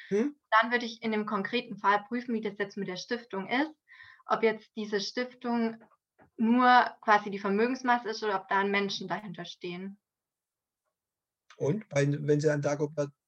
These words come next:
Speaker 1: Ducks Geldspeicher denken, die Stiftung Dagobert Duck, da steht kein Mensch dahinter, da steht ein Haufen Geld, liegt da. Da käme doch raus, dass Artikel vierzehn auf die Stiftung nicht anwendbar
Speaker 2: Nicht
Speaker 1: ist.
Speaker 2: anwendbar wäre dann.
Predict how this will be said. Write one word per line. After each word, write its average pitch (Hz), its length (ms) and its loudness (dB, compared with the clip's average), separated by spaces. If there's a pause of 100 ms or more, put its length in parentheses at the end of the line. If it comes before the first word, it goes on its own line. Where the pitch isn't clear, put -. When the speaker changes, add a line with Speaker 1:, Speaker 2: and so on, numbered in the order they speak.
(100)
Speaker 1:
Ducks - 300 -6
Geldspeicher 160 640 -2
denken, 175 600 -6
die 151 300 -10
Stiftung - 400 -8 (240)
Dagobert 143 420 -4
Duck, 180 140 -2 (280)
da - 120 -10
steht 147 240 -6
kein 170 180 -2
Mensch 127 200 -10
dahinter, 117 340 -10
da 117 80 -12
steht 147 220 -6
ein 143 100 -8
Haufen 139 240 -4
Geld, 151 400 0
liegt 143 360 -4
da. - 160 -10 (1040)
Da 127 80 -4
käme 160 280 4
doch 143 200 2
raus, 143 500 0
dass 151 160 0
Artikel 151 320 -2
vierzehn 160 400 -2
auf 151 100 -6
die 143 120 -10
Stiftung 156 360 -8
nicht 151 160 -2
anwendbar 175 260 -4
Speaker 2:
Nicht 214 140 -10
Speaker 1:
ist. - 80 -4
Speaker 2:
anwendbar 190 560 -2
wäre 185 460 -6
dann. 180 440 -8